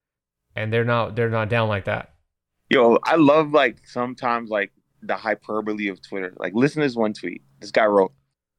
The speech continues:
Speaker 2: "I wouldn't buy another Showtime pay-per-view even if Jesus Christ went on a one-on-one with Santa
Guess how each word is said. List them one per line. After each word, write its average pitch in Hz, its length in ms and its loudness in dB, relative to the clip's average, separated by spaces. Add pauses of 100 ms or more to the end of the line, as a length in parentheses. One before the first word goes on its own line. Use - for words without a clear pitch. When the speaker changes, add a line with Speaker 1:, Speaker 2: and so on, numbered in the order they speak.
(160)
Speaker 2:
"I 98 80 2
wouldn't 131 320 0
buy 117 220 2
another 117 240 -8
Showtime 113 500 -10
pay-per-view 107 440 -12
even 107 300 -6
if 98 120 -8
Jesus 107 360 -8
Christ 117 420 -2
went 104 140 -2
on 104 100 -2
a 101 60 -2
one-on-one 104 600 -2
with 101 180 -10
Santa 110 460 -2